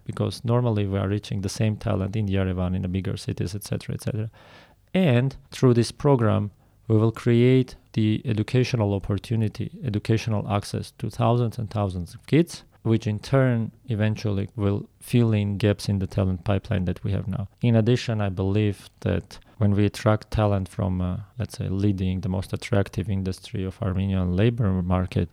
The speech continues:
uh, that's also contributing to the prestige of education, to the prestige of teaching specialization, et cetera, because it shows that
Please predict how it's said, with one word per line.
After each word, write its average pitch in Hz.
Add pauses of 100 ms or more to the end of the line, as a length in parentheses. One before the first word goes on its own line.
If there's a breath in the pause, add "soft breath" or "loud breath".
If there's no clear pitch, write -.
(140)
uh, 95
that's 95
also 95
contributing 95
to -
the -
prestige 107
of -
education, 110
to -
the 92
prestige 117
of 98
teaching 104
specialization, 101
et -
cetera, -
because 107 (360 loud breath)
it 117
shows 117
that 110